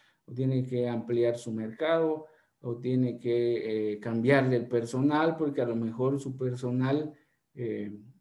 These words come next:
puede hacer que esté cometiendo algún tipo de irregularidades o de fraudes. Entonces, el auditor puede también sugerir las recomendaciones del caso. Oigan bien, pues, sugerir,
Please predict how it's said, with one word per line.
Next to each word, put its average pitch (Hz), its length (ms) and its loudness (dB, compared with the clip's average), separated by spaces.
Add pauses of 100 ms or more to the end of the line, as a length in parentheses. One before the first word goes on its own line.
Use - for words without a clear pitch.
puede 123 140 0
hacer 120 400 -2
que 120 100 -4
esté 110 240 -10
cometiendo 123 480 -2
algún 127 300 -2
tipo 123 320 -4
de 117 80 0
irregularidades 127 960 0
o 120 80 -4
de 117 120 0
fraudes. 143 720 2 (400)
Entonces, 160 320 0
el 143 320 0
auditor 165 640 2
puede 156 880 0 (380)
también 135 640 4
sugerir 139 580 4
las 175 240 2
recomendaciones 123 640 -4
del 113 140 -6
caso. 104 220 -8
Oigan 165 260 4
bien, 120 140 2
pues, 104 200 -8
sugerir, 190 720 4